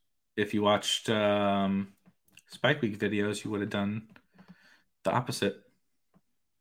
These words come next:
That's a victory lap. Got one thing right out of a hundred. Gronk is a great one.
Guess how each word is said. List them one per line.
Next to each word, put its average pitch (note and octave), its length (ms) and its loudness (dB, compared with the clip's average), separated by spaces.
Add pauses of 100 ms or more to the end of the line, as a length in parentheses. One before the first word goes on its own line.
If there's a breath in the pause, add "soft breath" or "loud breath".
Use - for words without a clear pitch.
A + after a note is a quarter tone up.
That's - 180 -12
a - 40 -8
victory E2+ 380 -8
lap. - 240 -8 (2750)
Got G#2+ 180 -4
one G2 220 -2
thing E2 220 -10
right F2 200 -6 (540)
out F2 80 -4
of E2 100 -8
a E2+ 100 -6
hundred. F2 400 -8 (1120)
Gronk A2 360 6
is G#2+ 120 6
a G2 40 -2
great A2 260 2
one. G#2 220 0